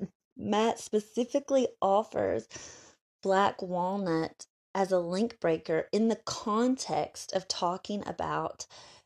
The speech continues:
this idea of the parent tree and of the children of this tree not being able to thrive until they get far enough away, and where the tree even, you know,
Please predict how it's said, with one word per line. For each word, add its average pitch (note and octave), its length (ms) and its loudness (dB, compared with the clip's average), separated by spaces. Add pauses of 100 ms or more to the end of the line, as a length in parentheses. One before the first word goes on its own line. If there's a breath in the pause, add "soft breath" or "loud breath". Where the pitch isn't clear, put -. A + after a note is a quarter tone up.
(160)
this G3+ 200 -2
idea F3+ 460 4
of F3 120 -4
the - 80 -8
parent - 460 0
tree - 400 -6 (380)
and F#3 260 -2
of E3+ 420 2 (2000 loud breath)
the G3 160 0
children A3 560 4
of F3 160 -4
this - 180 -4
tree F3 420 -2
not F#3+ 480 0
being A#3+ 160 4
able G#3 200 -2
to - 140 -6
thrive - 520 -8 (300)
until F#3 220 0
they F3+ 100 4
get - 120 -2
far E3+ 220 -2
enough E3 260 -8
away, - 440 -6
and G3+ 180 0 (140)
where F#3 360 4
the G3 180 -2
tree G#3+ 500 0
even, F#3 480 -4 (680 loud breath)
you F#3+ 140 -4
know, E3 260 -4